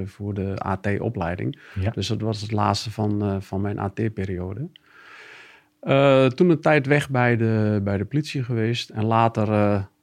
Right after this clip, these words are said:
Speaker 1: eh, is beseft van, "Goh, ik kan wellicht nog iets betekenen voor onze blauwe collega's", zoals ik dat dan noem, maar met heel veel respect. En ben toen, eh, binnen de I B T-wereld, eh, terechtgekomen. En ben daar teamchef geweest van een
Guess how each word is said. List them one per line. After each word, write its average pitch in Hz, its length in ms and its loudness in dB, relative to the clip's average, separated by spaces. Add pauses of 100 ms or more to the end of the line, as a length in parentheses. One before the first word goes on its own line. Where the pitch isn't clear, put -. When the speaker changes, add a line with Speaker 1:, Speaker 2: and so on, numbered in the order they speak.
(200)
Speaker 1:
eh, 95 380 -6 (260)
is 104 140 -8
beseft 117 440 0
van, 113 140 0
"Goh, 123 420 2
ik 113 160 -4
kan 113 300 2
wellicht 131 340 4
nog 127 140 0
iets 123 140 0
betekenen 120 520 0
voor 110 280 0
onze 107 280 -2
blauwe 127 460 4
collega's", 123 580 0
zoals 113 240 -4
ik 113 100 -12
dat 113 140 -6
dan 107 160 2
noem, 113 320 0
maar 104 240 -2
met 110 200 0
heel 123 180 0
veel 110 120 -4
respect. 107 480 -6 (540)
En 110 220 -4
ben 104 200 0
toen, 104 300 -2
eh, 95 160 0 (600)
binnen 120 240 2
de 139 80 0
I 143 60 0
B 127 60 -2
T-wereld, 107 680 2
eh, 92 200 -2 (100)
terechtgekomen. 104 720 -4
En 110 60 -2
ben 117 140 -2
daar 107 160 -2
teamchef 139 420 -2
geweest 117 380 -4
van 107 140 -4
een 110 80 0